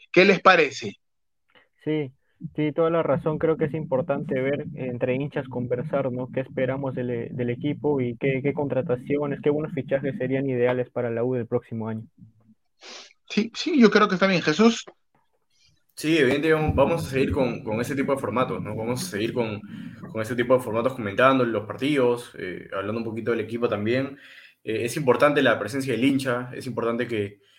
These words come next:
Speaker 3: que te-, que lo tengamos aquí para comentar sobre, sobre lo que pasa en la semana,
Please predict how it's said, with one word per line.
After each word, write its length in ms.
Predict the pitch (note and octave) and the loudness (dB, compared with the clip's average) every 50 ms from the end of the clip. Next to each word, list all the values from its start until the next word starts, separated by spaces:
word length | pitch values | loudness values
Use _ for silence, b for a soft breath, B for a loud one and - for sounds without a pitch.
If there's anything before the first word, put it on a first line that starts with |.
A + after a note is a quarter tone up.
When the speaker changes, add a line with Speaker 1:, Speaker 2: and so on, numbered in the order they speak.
| _ _ _ _ _ | _ _ _ _ _
Speaker 3:
que 80 | - A2 | -10 -8
te-, 180 | G#2 A2 G#2+ G#2+ | -6 -6 -8 -6
que 80 | A2+ | -4
lo 80 | A2 G#2+ | -4 -2
tengamos 380 | A2 G#2+ A#2 C#3 D3+ D3 C3+ | -2 0 0 0 0 -2 -4
aquí 160 | - B2+ C#3+ D3+ | -2 -2 -2 2
para 260 | D3 A#2 G#2+ G2+ G2+ | 4 4 4 2 2
comentar 320 | G#2 G2+ G2 G2 A#2+ B2+ | -2 -6 -4 0 0 0
sobre, 460 | C3 D3+ C3 G#2+ G2+ F#2+ F#2 F#2 - _ _ _ _ | 2 0 -2 -2 -2 -4 -6 -10 -16 _ _ _ _
sobre 240 | _ - B2 G#2+ G#2+ | _ -6 -4 -4 -2
lo 100 | G#2+ G#2+ | -2 -2
que 100 | A2 G#2 | -2 0
pasa 160 | A#2 C3 C3 | -2 -2 -2
en 60 | D3 | -2
la 40 | B2+ | -4
semana, 540 | B2+ B2 A#2+ D3+ E3 D#3+ D#3+ D#3+ E3 E3+ | -2 0 0 0 2 2 0 -2 -4 -6